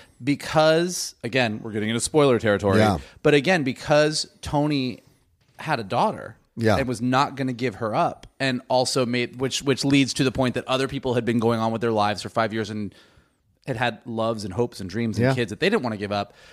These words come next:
Speaker 1: They did the thing where you now have a universe where half the universe is five years ahead of the rest of the universe.
Speaker 2: Right.
Speaker 1: And the fact that you go ahead and, like, barrel forward with that and commit, hopefully, we will see, based on what you're saying,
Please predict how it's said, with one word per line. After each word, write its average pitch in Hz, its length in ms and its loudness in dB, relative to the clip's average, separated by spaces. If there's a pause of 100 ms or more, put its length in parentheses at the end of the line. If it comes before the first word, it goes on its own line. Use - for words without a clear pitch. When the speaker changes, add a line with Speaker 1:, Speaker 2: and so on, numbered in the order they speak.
(140)
Speaker 1:
They 147 320 2
did 143 400 -4
the 147 80 0
thing 185 300 -2
where 147 120 4
you 131 160 0
now 127 320 2
have 139 140 0
a 127 80 0
universe 120 560 -2
where 107 460 0 (400)
half - 560 -2
the 139 80 -4
universe 131 520 0
is 117 140 -8
five 123 320 2
years 117 160 0
ahead 120 260 0
of 107 100 -2
the 113 80 0
rest 110 220 -2
of 104 60 -10
the 101 60 -10
universe. 107 560 -4
Speaker 2:
Right. 90 240 -4 (240)
Speaker 1:
And 139 340 0 (140)
the 139 180 -4
fact 151 360 -4
that 185 100 -4
you 151 120 -6
go 139 180 0
ahead 131 220 -2
and, 120 100 -4
like, 110 180 -8
barrel 113 220 -2
forward 107 360 -4
with 135 120 -2
that 147 340 2 (300)
and 123 420 0 (420)
commit, 156 540 0
hopefully, 135 720 -4
we 135 120 -2
will 117 120 0
see, 131 320 2
based 127 260 0
on 123 60 2
what 120 80 0
you're 98 100 -4
saying, 120 460 2